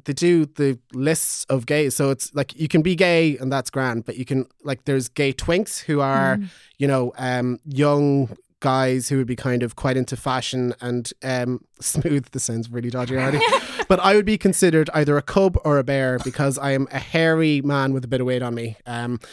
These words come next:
Speaker 1: so, yeah, it's like, it would be great to actually see those distinctions as well, 'cause I'm sure it's just gonna be, a bear is gonna be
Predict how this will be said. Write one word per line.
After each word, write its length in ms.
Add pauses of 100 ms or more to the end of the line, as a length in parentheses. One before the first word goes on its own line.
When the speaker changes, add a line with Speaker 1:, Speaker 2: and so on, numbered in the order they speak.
(240)
Speaker 1:
so, 480
yeah, 320
it's 140
like, 100
it 40
would 80
be 60
great 180
to 140 (160)
actually 240
see 160
those 540
distinctions 420
as 20
well, 160
'cause 140
I'm 100
sure 200
it's 180
just 160
gonna 120
be, 120 (140)
a 40
bear 220
is 100
gonna 140
be 160